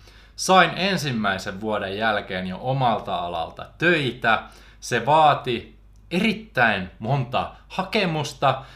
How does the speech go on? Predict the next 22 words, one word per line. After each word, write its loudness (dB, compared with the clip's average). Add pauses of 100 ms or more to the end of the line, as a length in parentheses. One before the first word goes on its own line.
(180)
ja 4 (440)
myöhemmin 2
myös -4
video 0
siitä, -2
että -4 (380)
minkälaisia -2 (320)
keinoja 0
käytin -2
siihen, -8
että -14
oikeasti -8 (240)
ländään 4
niin -8
sanotusti -8
oman 0
alan -8
työn 0 (560)
heti. -2 (420)
Ja 4 (300)
esimerkiksi -2
fyssaripuolella, -2